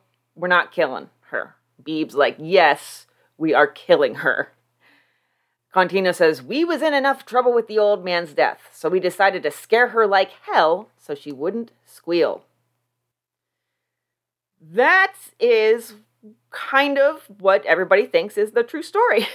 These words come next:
<laughs> at that point. Uh, Contino says that they, uh, they get out to the car, and Streeto, or Beebe tells him that Streeto had put up a good fight,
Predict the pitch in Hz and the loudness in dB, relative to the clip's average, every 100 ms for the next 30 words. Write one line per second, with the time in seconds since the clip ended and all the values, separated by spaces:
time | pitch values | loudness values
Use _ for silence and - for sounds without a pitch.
0 | - _ _ _ _ _ _ - - 330 | -18 _ _ _ _ _ _ -20 -6 -6
1 | - 240 254 - 196 202 233 285 - _ | -2 0 0 -2 -2 0 -2 -4 -16 _
2 | _ _ _ _ - _ _ _ _ - | _ _ _ _ -20 _ _ _ _ -2
3 | 202 196 196 190 190 185 185 156 - 226 | 2 4 4 4 4 0 -10 -20 -2 -2
4 | 214 233 233 226 226 226 208 220 220 214 | 0 0 2 2 0 0 0 0 -4 0
5 | 196 - - _ _ _ _ _ _ 196 | 0 -2 -18 _ _ _ _ _ _ 0
6 | 196 190 180 175 185 185 185 - 185 196 | 2 2 2 2 2 2 0 -2 -4 0
7 | 196 208 254 381 - 175 170 - - 202 | 2 2 0 -2 0 2 0 -6 -2 0
8 | 185 185 196 190 _ _ _ - 190 175 | 4 2 2 -4 _ _ _ 0 2 2
9 | 226 247 220 202 185 240 220 - - 208 | -2 -4 2 2 2 2 0 -2 0 2
10 | 226 247 - 302 349 381 330 415 - 480 | 4 2 -2 0 0 -2 -2 -2 2 2
11 | 554 - | 2 -2